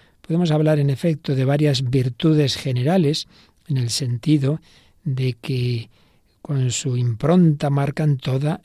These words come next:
la vida del hombre para grandes objetivos. ¿Cuáles pueden ser los objetivos más altos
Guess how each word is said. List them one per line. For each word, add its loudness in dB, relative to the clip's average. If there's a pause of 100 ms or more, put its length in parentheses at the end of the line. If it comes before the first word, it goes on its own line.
la -2
vida -2 (120)
del -4
hombre 2
para 0
grandes 2
objetivos. -2 (360)
¿Cuáles -4
pueden 0
ser 0
los 0
objetivos 0
más 0
altos 0